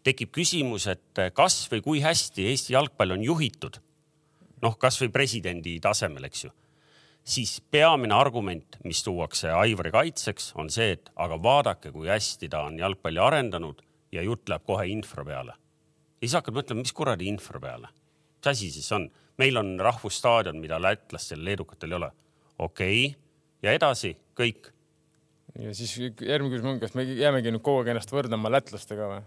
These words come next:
Speaker 2: Et see on meie nagu siis, eh, punkt või? Meie, meie, meie lagi nagu, et kui me oleme Lätis paremad, siis on nagu kõik, et siis lõpetame ära või?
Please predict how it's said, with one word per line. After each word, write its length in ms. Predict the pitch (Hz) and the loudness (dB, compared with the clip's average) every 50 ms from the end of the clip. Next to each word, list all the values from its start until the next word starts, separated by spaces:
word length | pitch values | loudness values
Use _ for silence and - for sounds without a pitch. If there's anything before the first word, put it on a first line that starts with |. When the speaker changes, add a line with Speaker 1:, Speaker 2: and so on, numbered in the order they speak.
| - | -14
Speaker 2:
Et 120 | 110 110 - | -14 -10 -6
see 100 | - 147 | -4 -2
on 60 | 123 | 0
meie 220 | 120 123 120 113 110 | 2 2 2 2 2
nagu 260 | 110 107 107 104 104 | 0 -2 -4 -4 -6
siis, 220 | 101 110 110 - - - | -8 -10 -10 -10 -8 -6
eh, 520 | 117 110 107 107 107 104 104 101 101 101 98 95 - | -4 -4 -2 -4 -4 -4 -4 -4 -6 -6 -8 -8 -8
punkt 280 | 131 123 117 - - | -8 -8 -8 -8 -10
või? 140 | 95 92 92 104 101 - - | -10 -10 -10 -12 -14 -10 -6
Meie, 300 | 110 113 113 110 110 107 | -4 -2 -2 -2 -2 -2
meie, 220 | 110 120 120 123 | -2 0 0 0
meie 240 | 120 127 131 127 120 | 0 2 2 4 4
lagi 240 | 123 131 127 120 107 | 4 4 2 2 -2
nagu, 160 | 104 101 98 | -4 -4 -6
et 140 | 95 92 - | -6 -8 -8
kui 120 | - 117 | -6 -2
me 100 | 113 117 | 0 0
oleme 180 | 120 120 117 123 | 2 2 2 4
Lätis 300 | 131 147 143 113 113 - | 4 4 4 2 -2 -2
paremad, 280 | - 139 135 120 110 104 | 2 2 2 2 0 -2
siis 180 | - - 113 107 | -4 -6 -6 -4
on 100 | 110 107 | -4 -4
nagu 140 | 107 104 98 | -6 -4 -4
kõik, 240 | 123 135 - - - | -2 -4 -2 -4 -8
et 100 | 101 - | -10 -8
siis 140 | - 110 - | -8 -6 -6
lõpetame 380 | 131 - - - - 110 110 | -6 -6 -6 -6 -4 -2 0
ära 140 | 123 123 117 98 | 0 0 0 -2
või? 140 | 98 101 | -4 -8